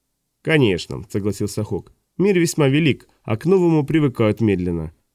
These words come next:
Когда я узнал, что ваше королевство управляется ассамблеей, избираемой жителями, а монарх по конституции имеет слишком ограниченные права, я решил, мир перевернулся. Разве король может называться королем,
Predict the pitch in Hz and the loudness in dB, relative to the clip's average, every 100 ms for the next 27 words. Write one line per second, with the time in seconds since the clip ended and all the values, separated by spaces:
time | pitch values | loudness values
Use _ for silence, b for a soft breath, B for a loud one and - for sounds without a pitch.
0 | _ _ _ _ _ - 117 110 123 120 | _ _ _ _ _ -2 -2 2 2 4
1 | 101 104 113 98 - 110 107 110 123 120 | 2 0 -2 -2 -2 -2 -2 -2 0 2
2 | 110 92 - 101 110 113 107 101 - 107 | 2 -2 -2 -2 0 0 0 -2 -4 -8
3 | 107 - 120 135 160 117 82 _ - 104 | -6 -2 0 0 0 0 -2 _ -6 -2
4 | 120 110 101 107 107 110 98 90 87 82 | 0 2 2 0 0 -2 -4 -6 -6 -8
5 | _ _ _ - 113 127 123 107 117 107 | _ _ _ -2 2 2 2 -2 -6 -6
6 | 117 131 120 117 - 110 - 123 123 113 | -6 -4 -4 -4 -4 -4 -2 0 2 2
7 | - 123 107 107 - 110 120 120 98 - | -2 -4 -2 -6 -4 -2 2 2 0 -4
8 | 101 98 117 131 151 151 _ _ - 208 | -4 -2 -2 -2 -2 -6 _ _ -4 0
9 | 175 147 - 151 - 131 107 120 107 104 | 0 0 0 0 2 2 2 0 0 0
10 | 101 87 78 - - _ _ _ _ _ | -2 -4 -8 -14 -16 _ _ _ _ _
11 | - 110 117 104 110 117 127 117 151 151 | -6 0 0 0 -2 2 4 4 2 0
12 | 113 113 117 120 113 104 113 107 120 143 | 0 0 0 0 -2 -4 -2 0 2 0